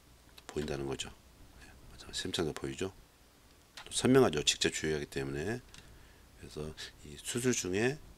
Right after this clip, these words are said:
슬개관 조영술한 것을 오피씨라고 합니다. 자, 그다음은 포스트 오피씨, 수술 후에 검사하는 건데, 자, 수술 중에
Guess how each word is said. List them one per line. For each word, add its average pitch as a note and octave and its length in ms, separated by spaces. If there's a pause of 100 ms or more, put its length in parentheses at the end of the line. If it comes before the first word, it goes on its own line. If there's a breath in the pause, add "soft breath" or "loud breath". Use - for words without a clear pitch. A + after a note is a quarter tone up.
(500)
슬개관 G#2+ 540
조영술한 D#2 500
것을 F2+ 340 (140)
오피씨라고 - 840
합니다. D2+ 460 (1600 loud breath)
자, - 120
그다음은 E2+ 460
포스트 - 340
오피씨, D#2+ 440
수술 B2+ 360
후에 C#3 300
검사하는 E2+ 420
건데, D#2+ 300 (720 loud breath)
자, D#2 120
수술 C3+ 720 (240)
중에 F#2 760